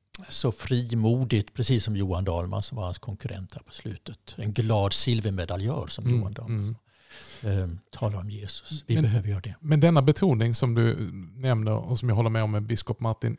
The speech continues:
Speaker 2: det känns också som att det ligger rätt i tiden.
Speaker 1: Mm.
Speaker 2: Att vi behöver nu ett fokus utan att tappa perspektivet på mission och, och världen och utåt, så känns det som att det är helt rätt att vi har ett fokus på inåt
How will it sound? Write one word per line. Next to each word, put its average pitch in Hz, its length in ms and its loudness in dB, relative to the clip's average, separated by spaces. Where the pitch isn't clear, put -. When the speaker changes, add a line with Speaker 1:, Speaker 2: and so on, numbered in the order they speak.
Speaker 2:
det 135 120 -2
känns 147 280 0
också 156 240 -2
som 117 180 0
att 110 120 0
det 123 60 -2
ligger 117 300 0
rätt - 400 -6
i 131 180 0
tiden. 190 460 -4
Speaker 1:
Mm. 107 200 -12
Speaker 2:
Att 117 220 0
vi 127 80 4
behöver 135 600 6
nu 135 280 4
ett - 200 -2
fokus - 880 0
utan 143 380 2
att - 360 -2
tappa 120 260 0
perspektivet 107 1040 -4
på 110 100 -10
mission 143 600 2
och, 110 260 0
och 104 100 0
världen 139 380 2
och 107 140 0
utåt, 135 480 0
så - 520 0
känns 139 480 2
det 156 100 0
som 127 180 2
att 110 120 0
det 117 80 4
är 107 40 4
helt 156 380 0
rätt 127 280 -2
att 107 140 -2
vi 110 100 -2
har 104 240 2
ett - 80 -6
fokus 107 480 -2
på 110 360 -4
inåt 123 640 0